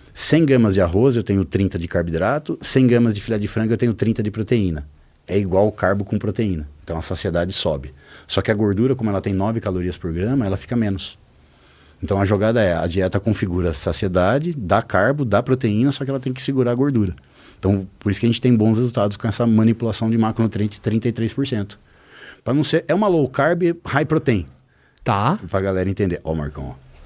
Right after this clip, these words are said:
Speaker 1: Esse aqui é o meu raio de sucesso.
Speaker 2: Tá. Uau.
Speaker 1: Entendeu?
Speaker 2: Não, isso é loucura.
Speaker 1: Opa.
Speaker 2: Quanto
Speaker 1: Dois an-,
Speaker 2: tempo?
Speaker 1: dois anos, cara.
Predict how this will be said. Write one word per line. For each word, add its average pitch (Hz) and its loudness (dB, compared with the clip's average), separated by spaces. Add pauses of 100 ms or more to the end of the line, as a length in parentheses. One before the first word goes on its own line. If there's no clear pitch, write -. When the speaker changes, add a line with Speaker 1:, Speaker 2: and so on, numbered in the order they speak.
(180)
Speaker 1:
Esse - -4
aqui 78 -4
é 87 4
o - 0
meu 87 0
raio 80 0
de - -8
sucesso. - -8
Speaker 2:
Tá. 104 2 (1600)
Uau. 131 4 (260)
Speaker 1:
Entendeu? 123 -10
Speaker 2:
Não, 123 2
isso - -2
é - 4
loucura. 92 0 (100)
Speaker 1:
Opa. 82 0 (140)
Speaker 2:
Quanto 85 -2
Speaker 1:
Dois - 4
an-, 311 6
Speaker 2:
tempo? 151 2
Speaker 1:
dois 117 0
anos, 104 -6
cara. - -20